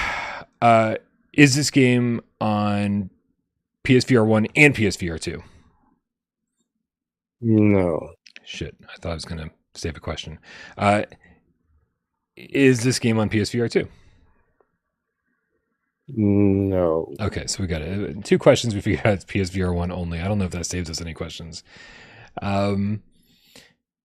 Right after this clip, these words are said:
Speaker 1: is it a horror game?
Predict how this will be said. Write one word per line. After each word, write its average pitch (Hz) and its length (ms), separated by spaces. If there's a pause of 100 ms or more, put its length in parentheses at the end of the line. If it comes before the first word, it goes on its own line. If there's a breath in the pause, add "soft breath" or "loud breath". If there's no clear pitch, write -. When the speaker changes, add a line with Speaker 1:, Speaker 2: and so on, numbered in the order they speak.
(1700)
Speaker 1:
is 135 140
it 143 60
a 127 60
horror 101 260
game? - 280